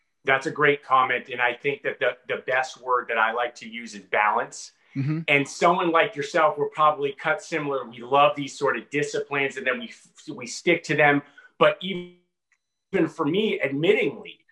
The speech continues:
Speaker 1: I like to talk about these failures, right? I get out of balance all the time. Actually, in fact, I just had said it to somebody. I'm oftentimes projecting. Remember how you used to be like, you know, it could have been your own,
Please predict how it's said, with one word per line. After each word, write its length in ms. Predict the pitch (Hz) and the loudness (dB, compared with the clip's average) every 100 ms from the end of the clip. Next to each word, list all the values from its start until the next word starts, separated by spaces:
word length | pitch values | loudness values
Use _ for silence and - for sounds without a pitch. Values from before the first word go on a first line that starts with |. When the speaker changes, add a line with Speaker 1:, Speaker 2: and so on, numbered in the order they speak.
| _ - | _ 0
Speaker 1:
I 140 | 143 | 0
like 320 | 139 180 202 | 4 4 4
to 120 | - 165 | 0 -12
talk 300 | - 147 - | 0 0 2
about 280 | 143 131 | 0 0
these 180 | 131 - | -6 -20
failures, 580 | - 170 165 107 98 - | -4 0 0 -2 -10 -6
right? 260 | 117 127 131 _ 135 | -2 -2 -4 _ 0
I 180 | 185 | 2
get 180 | 196 196 | 2 2
out 200 | 160 151 | 2 0
of 100 | - | -4
balance 520 | 135 135 135 120 - _ | -2 -2 -4 -12 -18 _
all 500 | 147 151 147 143 - _ _ | 0 2 2 0 -6 _ _
the 120 | 127 | -10
time. 520 | 135 - 165 120 95 _ _ - | -10 0 2 2 -2 _ _ 0
Actually, 360 | 170 170 175 156 | 0 0 -8 -10
in 80 | |
fact, 240 | 143 165 151 | -2 -2 -2
I 100 | 143 | -4
just 220 | 165 - | -6 -6
had 160 | 143 - | -10 -6
said 200 | 185 214 | -4 -2
it 80 | 208 | -4
to 60 | |
somebody. 440 | - 151 139 135 _ _ - | -6 -6 -6 -10 _ _ -2
I'm 140 | 160 | -2
oftentimes 680 | 160 196 214 208 - 175 156 | 0 0 0 -4 -2 -2 -2
projecting. 800 | - 147 139 - 160 - - 87 - _ _ - | -6 -6 -6 0 0 0 -8 -10 -12 _ _ -2
Remember 220 | 233 220 | 0 2
how 140 | 202 | 2
you 160 | 175 190 | 0 -6
used 240 | 202 190 | -12 -12
to 60 | 185 | -12
be 160 | 156 175 | -4 0
like, 240 | 165 - _ - | 0 -2 _ -4
you 80 | |
know, 120 | 202 185 | 0 2
it 80 | |
could 100 | - | 2
have 100 | - | -2
been 160 | 180 175 | -2 -4
your 100 | 170 | -2
own, 140 | 170 | -2